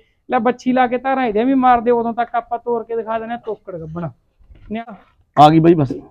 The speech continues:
Speaker 1: ਲੈ ਜੇ ਆ ਗਈ ਤਾਂ ਬੱਚੀ ਕਰ ਦੇ ਬੰਨੇ। ਥਣ ਦਾ ਸਾਈਜ਼ ਆ ਗਿਆ ਮੱਝਾਂ ਨਾਲ ਦੀ, ਨਾ ਇਹ ਥਣ ਚੂਵੇ।
Speaker 2: ਹੂੰ, ਨਹੀਂ।
Speaker 1: ਚਵਾਈ ਵੀ ਇਹਦੀ ਮੱਝਾਂ ਨਾਲ ਦੀ ਆ ਤੇ ਦੁੱਧ ਵੀ ਚਿੱਟਾ।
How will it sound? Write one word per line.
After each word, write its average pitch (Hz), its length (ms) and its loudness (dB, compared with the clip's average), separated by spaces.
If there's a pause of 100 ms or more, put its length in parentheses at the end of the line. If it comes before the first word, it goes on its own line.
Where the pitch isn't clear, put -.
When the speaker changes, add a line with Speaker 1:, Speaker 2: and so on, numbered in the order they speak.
(840)
Speaker 1:
ਲੈ 202 120 -4
ਜੇ 226 100 0
ਆ 220 160 4
ਗਈ 233 100 -2
ਤਾਂ 247 120 -2
ਬੱਚੀ 240 260 -4
ਕਰ 233 120 0
ਦੇ 185 120 -6
ਬੰਨੇ। 147 220 -8 (2000)
ਥਣ 196 200 -8
ਦਾ 226 160 0
ਸਾਈਜ਼ 214 440 -2
ਆ 220 160 0
ਗਿਆ 220 120 -2
ਮੱਝਾਂ 214 400 -4
ਨਾਲ 233 280 0
ਦੀ, 233 100 0
ਨਾ 220 400 0
ਇਹ 262 100 0
ਥਣ 233 240 -2
ਚੂਵੇ। 170 440 -8 (300)
Speaker 2:
ਹੂੰ, 143 300 4
ਨਹੀਂ। 147 160 0 (1000)
Speaker 1:
ਚਵਾਈ 202 340 -4
ਵੀ 240 100 -4
ਇਹਦੀ 247 120 -2
ਮੱਝਾਂ 240 320 -4
ਨਾਲ 240 240 -2
ਦੀ 233 120 -4
ਆ 233 60 0
ਤੇ 220 100 -4
ਦੁੱਧ 175 280 -8
ਵੀ 190 120 -8
ਚਿੱਟਾ। 175 400 -12